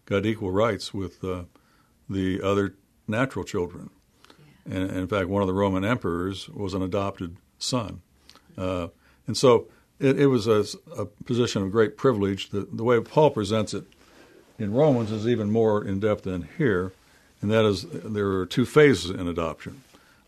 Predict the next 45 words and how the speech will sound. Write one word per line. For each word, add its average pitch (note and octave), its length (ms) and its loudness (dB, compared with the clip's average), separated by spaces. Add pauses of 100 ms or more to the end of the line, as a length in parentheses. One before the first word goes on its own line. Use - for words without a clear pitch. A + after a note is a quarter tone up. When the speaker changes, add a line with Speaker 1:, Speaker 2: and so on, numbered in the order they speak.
Speaker 1:
Well, A2 160 2
in G#2 140 -2
one C3 220 4
phase, G2+ 520 0 (500)
you A2 160 -2
got G#2+ 240 4
to, G2 380 -2
uh, F#2 180 -4
sit A#2+ 280 0
at F#2+ 60 -6
the F#2 60 -12
table F#2 440 -2 (220)
and F#2+ 160 -8
had F#2 220 -4
voting G2 280 4
rights. D#2+ 460 -8
Speaker 2:
Uh-huh. - 340 -20 (380)
Speaker 1:
That G#2+ 200 2
was G2 180 -2
at F#2 80 0
age F#2 440 -2 (300)
fourteen. G2 640 -4 (920)
And G#2 220 0
then A2 260 4
at G#2 160 -2
age G#2+ 220 4
twenty-five, A#2 640 2
you G2+ 80 -2
got G2 180 0
property A#2 340 0
rights. D#2 500 -10 (880)
So A2 460 6
you A2+ 140 4
had E3 100 6
no E3 120 2
property D3 380 2
rights F#2+ 360 2
until G2 180 -4
you're F#2 80 -2
twenty-five, F#2+ 480 -2
but G2+ 60 0
you F#2+ 60 2
had F#2 120 -2
voting G#2 300 4
rights. D2 460 -8